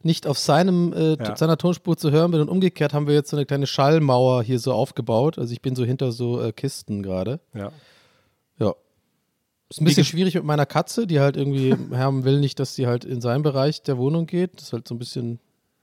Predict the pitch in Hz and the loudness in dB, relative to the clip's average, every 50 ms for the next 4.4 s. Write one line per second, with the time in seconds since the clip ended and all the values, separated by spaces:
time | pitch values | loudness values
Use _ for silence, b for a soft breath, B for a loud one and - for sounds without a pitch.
0 | _ _ _ _ b b b b b b b b b - 135 143 - - - - | _ _ _ _ b b b b b b b b b -4 -4 -4 -4 -6 -8 -4
1 | - 110 104 139 139 139 156 139 151 156 131 151 147 - 143 147 151 156 139 131 | -4 -2 0 0 2 2 4 4 4 2 0 -2 -2 2 2 2 4 2 2 0
2 | 131 117 117 127 139 160 - 147 117 101 95 104 110 110 104 127 123 117 110 131 | 0 0 2 2 2 4 2 0 0 0 -2 -2 -2 -2 -2 -2 -2 0 0 0
3 | 131 - - - 117 104 120 131 135 - 135 120 131 - 110 - - 110 98 107 | -2 -2 -8 -14 -6 0 2 2 2 2 0 -2 -2 -2 -6 -4 -6 -4 -2 0
4 | 113 131 127 98 92 90 _ _ | 2 2 2 0 -4 -8 _ _